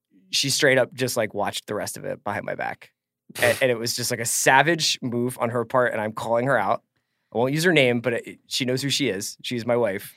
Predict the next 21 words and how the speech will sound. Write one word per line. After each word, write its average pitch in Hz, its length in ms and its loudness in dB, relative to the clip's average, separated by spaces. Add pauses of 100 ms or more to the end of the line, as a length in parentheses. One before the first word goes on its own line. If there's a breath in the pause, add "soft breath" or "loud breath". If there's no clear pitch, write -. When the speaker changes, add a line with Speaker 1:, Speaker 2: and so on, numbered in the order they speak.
Speaker 2:
She's 196 400 2
my 214 140 8
Speaker 1:
And 208 80 8
Speaker 2:
wife. 214 200 10
Speaker 1:
she 196 40 12
watched 269 240 10
the - 120 12
rest 269 180 10
of 233 80 6
Cheer 269 240 8
without 240 320 10
me, 165 80 2
so 175 160 8
I've 165 160 10
been 180 180 4
incrementally 185 680 4
making 151 280 2
my 139 120 8
way 123 160 4
through 180 240 6
it. 113 180 4